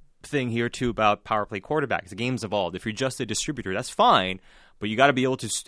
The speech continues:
add a bit more. You gotta add a bit of a threat. And if you're a point guard that can't shoot threes in the N B A now, no matter how good you are,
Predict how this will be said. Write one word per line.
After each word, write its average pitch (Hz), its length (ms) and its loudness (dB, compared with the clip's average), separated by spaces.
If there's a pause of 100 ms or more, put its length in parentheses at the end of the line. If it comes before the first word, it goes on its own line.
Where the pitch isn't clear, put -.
add 127 200 4
a - 20 2
bit 98 240 -2
more. 104 140 0
You 92 100 -2
gotta 135 160 2
add 123 140 2
a 107 40 -2
bit 113 120 -4
of 95 60 -6
a 98 40 -2
threat. 87 400 -6 (320)
And 113 120 -4
if 107 100 -4
you're 147 140 2
a - 20 -2
point 139 260 0
guard 113 160 2
that 101 60 0
can't 113 220 -2
shoot 107 200 -8
threes 107 280 -6
in 104 60 -8
the 95 120 -4
N 95 100 -4
B 90 180 -2
A 131 60 -2
now, 95 160 0
no 101 100 -2
matter 110 220 2
how 127 300 2
good 110 240 -2
you 92 180 -4
are, 87 220 2